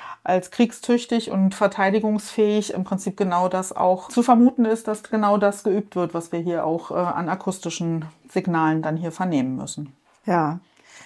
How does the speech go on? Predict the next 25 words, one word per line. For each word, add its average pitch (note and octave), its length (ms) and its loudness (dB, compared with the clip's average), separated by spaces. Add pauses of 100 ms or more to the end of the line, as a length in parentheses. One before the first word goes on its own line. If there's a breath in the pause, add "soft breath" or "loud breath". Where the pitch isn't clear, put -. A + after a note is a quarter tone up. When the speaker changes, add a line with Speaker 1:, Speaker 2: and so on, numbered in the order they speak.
(200 loud breath)
Speaker 2:
Ja, F#3+ 180 4
wir F3+ 120 0
haben G#3+ 320 -6
beim F#3 180 -2
letzten G3 380 -4
Mal F3+ 280 0
auch F3+ 500 -2 (580)
darüber F#3 420 0
gesprochen, D#3+ 640 -4
dass E3 200 -2
das D#3+ 180 -4
Areal D#3 800 2
ja E3+ 200 4
neben F3+ 380 2
dem E3 220 0
Dokumentationszentrum E3 1500 -4
eigentlich E3+ 560 -2
sehr E3 520 0 (640)
leer D#3+ 640 4 (280)
ist. - 240 -12
Es - 160 -8
ist - 180 -10
ja E3 120 -2
Speaker 1:
Mhm. - 20 -6
Speaker 2:
viel A3+ 840 2